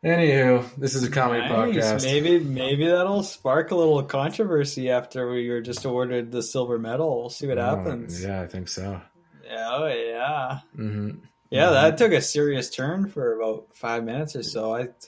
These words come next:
Speaker 2: I
Speaker 1: How did
Speaker 2: forgot
Speaker 1: it
Speaker 2: we were, we were doing this. I forgot what podcast we were on.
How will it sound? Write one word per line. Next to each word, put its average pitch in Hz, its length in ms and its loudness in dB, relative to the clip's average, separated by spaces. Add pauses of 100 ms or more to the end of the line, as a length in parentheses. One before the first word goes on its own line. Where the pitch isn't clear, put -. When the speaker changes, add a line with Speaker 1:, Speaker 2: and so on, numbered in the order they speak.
(800)
Speaker 2:
I 131 100 4
Speaker 1:
How 139 80 4 (120)
did 139 60 6
Speaker 2:
forgot 156 200 8
Speaker 1:
it 143 60 -6
Speaker 2:
we 135 140 0
were, 123 400 0 (240)
we 131 100 -8
were 123 160 -2
doing 151 280 -4
this. 117 380 -6
I 131 200 -2
forgot 135 320 -4
what 120 160 -4
podcast 147 440 -4
we 127 80 -8
were 117 120 -6
on. 113 220 -10